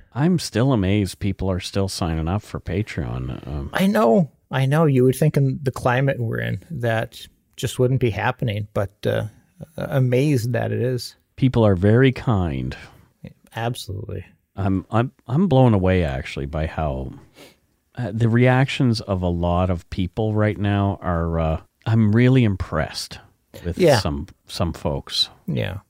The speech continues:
Speaker 2: I agree.
Speaker 1: You know, and it's actually a majority of, of folks seem to be really stepping up in this, with all this nonsense going on.
Speaker 2: Mm-hmm.
Speaker 1: People seem to really wanna have each other's back.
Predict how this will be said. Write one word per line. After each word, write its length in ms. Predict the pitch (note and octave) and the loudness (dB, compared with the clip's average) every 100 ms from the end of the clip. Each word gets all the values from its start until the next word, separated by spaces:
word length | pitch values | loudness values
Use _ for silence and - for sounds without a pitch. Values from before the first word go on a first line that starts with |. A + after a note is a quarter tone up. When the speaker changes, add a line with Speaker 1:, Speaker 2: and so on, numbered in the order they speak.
| _ | _
Speaker 2:
I 140 | B2 A#2+ | -6 -4
agree. 380 | G#2+ G2 F#2+ - _ _ _ _ _ _ _ | -4 -6 -8 -12 _ _ _ _ _ _ _
Speaker 1:
You 120 | F2 | -6
know, 260 | F#2 G#2 A#2 | -2 0 0
and 180 | G#2+ A2 - | 0 0 0
it's 200 | A#2 - | -2 -2
actually 400 | A2+ D3+ F3+ B2+ | 0 0 2 2
a 40 | G2+ | 4
majority 840 | F#2 F2+ D#2+ E2+ G#2 G#2+ - - | 2 0 0 0 2 2 -2 -8
of, 300 | C2 D2 - - | -12 -14 -16 -10
of 140 | E2+ | -10
folks 540 | - F#2 D2 - - - | -6 -4 -4 -6 -12 -12
seem 320 | - - A#2 A#2 | -10 -4 0 0
to 100 | G2+ | -2
be 300 | G2+ F#2 F2 - _ _ _ _ - | -2 -2 -2 -8 _ _ _ _ -8
really 560 | F#2+ C3 C#3 C#3+ C3 - | 2 6 6 4 2 -4
stepping 460 | - - G#2+ F2+ | -6 -2 0 0
up 400 | D#2+ E2 - - _ _ | 0 -2 -4 -16 _ _
in 220 | G2 E2 | -4 -2
this, 460 | D#2+ D#2 - - - _ - | 0 -2 -6 -12 -16 _ -10
with 200 | G2 F#2+ | -6 0
all 160 | F#2+ | 0
this 280 | F2+ F2 - - | 0 -2 -6 -12
nonsense 640 | G#2 F2 E2 E2+ E2+ D2+ | -8 -2 -2 -2 -4 -6
going 260 | - D#2 D2+ | -6 -6 -6
on. 280 | D2 D2 D2 - - - - - - | -6 -6 -8 -12 -18 -20 -20 -20 -10
Speaker 2:
Mm-hmm. 200 | B2 G2+ | -8 -2
Speaker 1:
People 220 | B2+ B2+ | 0 2
seem 300 | A#2 C3 A#2+ A2+ | 2 4 2 2
to 120 | G2+ | 0
really 340 | F#2 G2+ G2 | 2 2 2
wanna 260 | F2+ F2+ F#2 | 2 2 0
have 240 | F2 E2+ | 0 -2
each 180 | E2 - | -2 -2
other's 240 | F2 D2+ - | -4 -4 -8
back. 580 | - D2 C#2 - - | -6 -4 -4 -8 -16